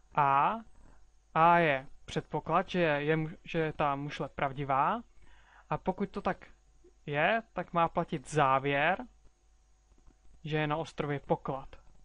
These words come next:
To si označíme jako, jako výrok B.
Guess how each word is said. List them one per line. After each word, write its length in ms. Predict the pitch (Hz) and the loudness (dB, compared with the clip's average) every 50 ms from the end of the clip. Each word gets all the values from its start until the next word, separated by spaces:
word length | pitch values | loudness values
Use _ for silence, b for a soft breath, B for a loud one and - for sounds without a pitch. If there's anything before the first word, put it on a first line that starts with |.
| - _ _ | -20 _ _
To 100 | - 175 | -20 -18
si 140 | - - 175 | -14 -10 -10
označíme 520 | 160 139 156 151 - - 160 143 143 139 | -10 -8 -10 -10 -8 -8 -6 -4 -2 -4
jako, 360 | 139 139 - - 143 139 135 139 - _ b b b b b b b b b b - - - - 151 147 - - - 143 - | -4 -4 -4 -4 -4 -4 -4 -6 -10 _ b b b b b b b b b b -20 -20 -20 -18 -16 -16 -14 -16 -16 -18 -18
jako 600 | - 123 139 135 - - - 143 135 135 131 131 - _ - - - | -16 -14 -14 -12 -8 -6 -4 -2 -2 -4 -6 -8 -14 _ -20 -18 -14
výrok 280 | 165 151 147 143 135 - | -10 -8 -8 -8 -8 -8
B. 400 | 139 131 147 139 135 131 127 | -4 -2 0 0 0 0 -4